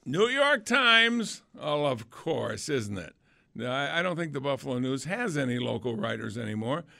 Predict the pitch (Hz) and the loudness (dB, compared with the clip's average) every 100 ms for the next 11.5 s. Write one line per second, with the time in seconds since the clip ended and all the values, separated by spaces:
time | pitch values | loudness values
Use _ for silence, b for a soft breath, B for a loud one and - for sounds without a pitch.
0 | B - 123 202 190 165 147 135 143 139 | B -8 -6 -4 -6 -4 -4 -4 -4 -4
1 | 120 - 160 147 127 123 117 180 143 135 | -4 -6 -4 -4 -4 -6 -4 -6 -4 -6
2 | 120 113 127 - b b - 120 127 123 | -2 -2 -4 -6 b b -8 -2 -2 -2
3 | 156 135 131 107 - 156 123 - - 165 | -4 -4 -6 -6 -8 -6 -6 -10 -10 -6
4 | 170 - 143 156 147 - 156 143 127 - | -6 -8 -4 -2 -2 -6 -2 0 -2 -6
5 | b b b - 117 - 170 151 - 156 | b b b -8 -8 -4 -2 -2 -2 -2
6 | 147 - 151 92 - _ b b b b | -2 -2 -2 -2 -10 _ b b b b
7 | 175 214 254 240 190 208 208 175 190 190 | 0 2 2 0 -2 -2 -2 0 0 0
8 | 156 127 110 110 - 101 - - - 135 | 0 0 0 -2 -4 -6 -8 -14 -10 -2
9 | 143 147 151 151 147 139 - 175 165 147 | 0 0 0 0 -2 -2 -6 -2 0 2
10 | 135 131 127 143 123 143 131 110 - 107 | 0 -2 -4 -4 0 0 0 -2 -8 -12
11 | - 104 104 - - | -12 -12 -14 -18 -20